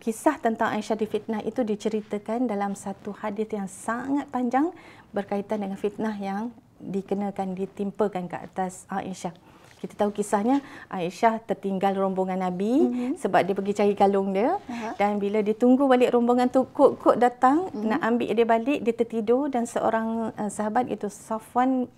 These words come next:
Speaker 1: ibn al-Mu'attal lalu kat situ. Dan Safwan jumpa, eh, kenal Aisyah sebab pernah lihat wajah Aisyah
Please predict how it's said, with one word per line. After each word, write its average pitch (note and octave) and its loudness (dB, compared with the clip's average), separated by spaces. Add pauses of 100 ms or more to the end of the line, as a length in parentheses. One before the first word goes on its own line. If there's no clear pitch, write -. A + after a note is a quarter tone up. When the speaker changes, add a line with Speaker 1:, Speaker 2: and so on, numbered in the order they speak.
(140)
Speaker 1:
ibn A3 -6
al-Mu'attal G#3+ 0
lalu A#3 0
kat - -2
situ. F#4 -4 (480)
Dan G3+ -4
Safwan A3 0
jumpa, A3 2 (320)
eh, G3+ -2
kenal D4+ 4
Aisyah - 0 (160)
sebab - -6
pernah B3+ 2
lihat A#3 -2 (160)
wajah G#3+ 0
Aisyah G#3+ -2